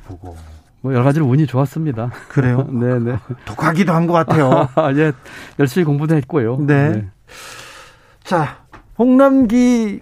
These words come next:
Speaker 1: 경제부총리는 잘하고 있습니까? 고재성님께서 문자 줍니다.
Speaker 2: <laughs> 홍남기 부총리는 뭐, 저희 공직 후배고,
Speaker 1: 네.
Speaker 2: 뭐, 또 제가 차관 때도 그 이제 국장으로 발탁할 정도 능력 있는,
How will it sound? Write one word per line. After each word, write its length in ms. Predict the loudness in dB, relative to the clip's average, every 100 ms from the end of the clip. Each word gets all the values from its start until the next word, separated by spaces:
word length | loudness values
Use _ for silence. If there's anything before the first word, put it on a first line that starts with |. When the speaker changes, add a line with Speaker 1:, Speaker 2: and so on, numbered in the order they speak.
| 0
Speaker 1:
경제부총리는 960 | 2 4 2 -2 0 2 4 4 2 0
잘하고 400 | 2 2 4 0
있습니까? 460 | 0 0 2 2
고재성님께서 800 | 2 2 2 2 2 2 2 2
문자 260 | 2 0 0
줍니다. 300 | -2 -8 -4
Speaker 2:
<laughs> 1700 | -4 -2 -2 0 0 -2 -4 -8 -8 -10 -10 -12 -10 -12 -16 -20 -6
홍남기 600 | 0 2 4 2 2 -2
부총리는 300 | -4 0 0
뭐, 100 | 0
저희 160 | 0 0
공직 340 | 2 0 0
후배고, 500 | -2 -2 0 0 0 0
Speaker 1:
네. 120 | -2
Speaker 2:
뭐, 840 | -4 -2 0 0 0 0 -2 -4 -10 -16 -20 -20 -20 -8
또 100 | -4
제가 440 | -2 -2 -2 -4 -8 -20 -20 _
차관 340 | -6 -2 0 0
때도 500 | -2 -2 -2 -2 -4 -10 -20 -12
그 100 | -4
이제 160 | 0 0
국장으로 360 | -2 -4 -4
발탁할 380 | -4 -6 -4 -4
정도 220 | -4 -4
능력 340 | -2 0 0 0
있는, 640 | -2 -2 -4 -4 -6 -8